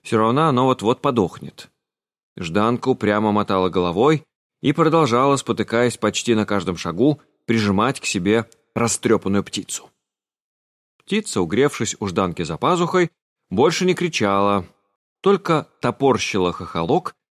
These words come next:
и стонала почти как человек, тихо и жалобно.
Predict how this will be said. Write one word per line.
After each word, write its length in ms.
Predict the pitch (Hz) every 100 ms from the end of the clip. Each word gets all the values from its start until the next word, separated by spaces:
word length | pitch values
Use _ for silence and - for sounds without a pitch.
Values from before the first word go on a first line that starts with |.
| _ _
и 100 | -
стонала 440 | 135 - 131 185 208
почти 360 | 151 - -
как 200 | 170 175
человек, 580 | - 185 185 143 90 - - -
тихо 320 | 147 165 -
и 160 | 156
жалобно. 580 | 151 135 90 73 - -